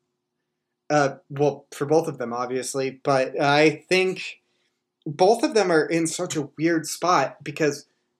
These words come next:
they can't really go back now, but Father needs to be reprogrammed and Mother doesn't have her eyes, so she's not really a huge threat. Like, I, I'm very curious to see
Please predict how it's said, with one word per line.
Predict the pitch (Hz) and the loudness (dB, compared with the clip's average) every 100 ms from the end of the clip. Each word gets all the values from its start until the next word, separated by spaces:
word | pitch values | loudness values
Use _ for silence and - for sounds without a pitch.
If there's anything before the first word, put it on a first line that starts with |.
| - | -4
they | 160 | -4
can't | - 233 233 147 | 2 0 0 -8
really | 135 165 196 165 | -2 2 4 2
go | - 156 147 - - | 2 0 0 -4 2
back | 160 165 120 123 _ - | 4 6 2 -4 _ -6
now, | 139 120 120 117 117 _ _ _ _ _ - | -4 -2 -4 -6 -8 _ _ _ _ _ -14
but | 143 165 - | 0 0 0
Father | - 175 190 196 175 160 151 - _ _ | 0 4 6 6 4 4 0 -8 _ _
needs | 143 156 160 | -2 0 0
to | 156 | -4
be | 147 | -6
reprogrammed | 135 143 143 165 160 139 127 143 | -4 -8 -2 0 2 0 0 0
and | 147 | 2
Mother | 151 156 151 | 4 4 4
doesn't | 143 147 139 139 | 2 0 0 -2
have | 151 156 | 0 2
her | 139 135 - | 0 -4 0
eyes, | 156 151 131 - - | 2 2 0 -6 -8
so | 151 | -8
she's | - 143 160 | -6 -4 -2
not | 147 - - | -2 -6 -10
really | 135 143 143 139 | -4 -2 0 -2
a | - _ _ _ _ _ | -4 _ _ _ _ _
huge | - 165 156 - - | -14 -6 -6 -6 -12
threat. | - 160 180 - _ _ _ _ - - | -6 -2 -2 -6 _ _ _ _ -20 -2
Like, | 156 147 127 - - _ _ _ _ - | 2 2 2 -4 -16 _ _ _ _ 2
I, | 165 165 175 160 - _ _ _ _ _ - | 6 6 4 0 -8 _ _ _ _ _ -4
I'm | 151 139 | -2 -4
very | 135 165 202 220 | 0 2 4 2
curious | 214 - 175 170 160 | -4 -2 0 0 -2
to | - | -6
see | 147 147 139 | -6 -4 -4